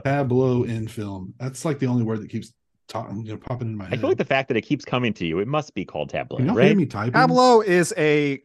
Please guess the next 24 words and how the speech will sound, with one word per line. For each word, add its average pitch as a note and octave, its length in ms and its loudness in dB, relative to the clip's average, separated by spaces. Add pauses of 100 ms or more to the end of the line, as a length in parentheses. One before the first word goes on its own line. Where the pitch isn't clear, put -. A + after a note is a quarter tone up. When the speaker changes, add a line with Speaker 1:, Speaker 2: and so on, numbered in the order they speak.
Speaker 3:
like, C3 180 0
Speaker 1:
There G#3 80 8
it C4+ 80 6
is. D4+ 80 6
Speaker 3:
data C#3 420 2 (240)
graph B2+ 480 -6
making A2+ 680 -8
system A#2+ 400 -8
that A2 80 -8
we A#2 100 -6
use A#2 180 -8
at A2+ 100 -12
my A2+ 180 -10
office. G#2+ 560 -14 (340)
Speaker 1:
<laughs> - 80 -2
Yeah, E3+ 240 4
yeah. F#3+ 360 -2 (320)
Speaker 2:
<laughs> - 380 -6
Speaker 1:
Right. B2+ 320 2
Yeah, A#2+ 200 0
no, A#2+ 140 0
I A#2 100 -4
know B2 160 -2
that. A#2 340 -6